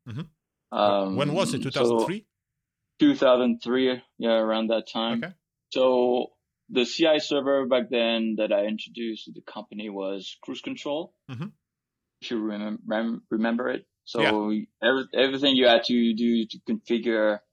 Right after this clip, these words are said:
Speaker 2: the
Speaker 1: X-,
Speaker 2: server was to
Speaker 1: X M L.
Speaker 2: modify some X M L files
Speaker 1: Yeah. <laughs>
Speaker 2: directly on the server.
Speaker 1: Yeah.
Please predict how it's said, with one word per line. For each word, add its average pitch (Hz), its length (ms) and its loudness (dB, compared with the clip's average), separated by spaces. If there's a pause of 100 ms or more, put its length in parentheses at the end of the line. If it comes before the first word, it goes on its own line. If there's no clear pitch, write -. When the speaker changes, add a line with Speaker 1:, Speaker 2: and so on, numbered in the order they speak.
(520)
Speaker 2:
the - 60 -2
Speaker 1:
X-, 120 120 -6
Speaker 2:
server 107 320 0
was 101 260 -4
to 107 400 -6 (180)
Speaker 1:
X 113 160 -4
M - 40 4
L. 117 60 4
Speaker 2:
modify 107 240 4
some 104 180 -2
X 101 140 -2
M 113 80 0
L 104 180 2
files 101 380 2
Speaker 1:
Yeah. - 520 -8
<laughs> 117 40 -8
Speaker 2:
directly 127 460 0
on 104 120 -2
the 95 80 -6
server. 98 520 -6
Speaker 1:
Yeah. 131 140 -6